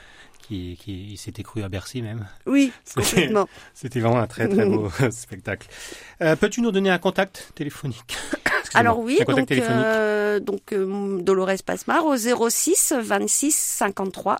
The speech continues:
Speaker 2: dix-huit quatre-vingt-trois.
Speaker 1: Pourquoi il est important de s'inscrire à un club de danse ?
Speaker 2: Avec ?
Speaker 1: Pourquoi il est important de <laughs> s'inscrire à un club de danse ?
Speaker 2: Un club de danse. Euh, et la, la danse permet de s'exprimer, euh,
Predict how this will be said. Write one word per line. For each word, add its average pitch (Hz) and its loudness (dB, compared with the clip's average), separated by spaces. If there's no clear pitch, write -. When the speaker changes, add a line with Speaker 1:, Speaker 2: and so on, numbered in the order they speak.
Speaker 2:
dix-huit 214 -4
quatre-vingt-trois. 294 0
Speaker 1:
Pourquoi 135 -4
il 135 2
est 117 0
important 107 -4
de 104 -6
s'inscrire 113 -6
à 104 -2
un 92 -4
club 90 -12
de 95 -8
danse ? 92 -10
Speaker 2:
Avec ? 220 -10
Speaker 1:
Pourquoi - 0
il 131 4
est 95 2
important 151 2
de 147 0
<laughs> - 4
s'inscrire - 2
à 196 2
un 175 4
club 180 8
de 143 4
danse ? 143 2
Speaker 2:
Un 440 -2
club 381 -8
de 320 -8
danse. - -10
Euh, 269 4
et 240 0
la, 254 4
la 233 4
danse 277 6
permet 254 2
de - -8
s'exprimer, 254 0
euh, 202 2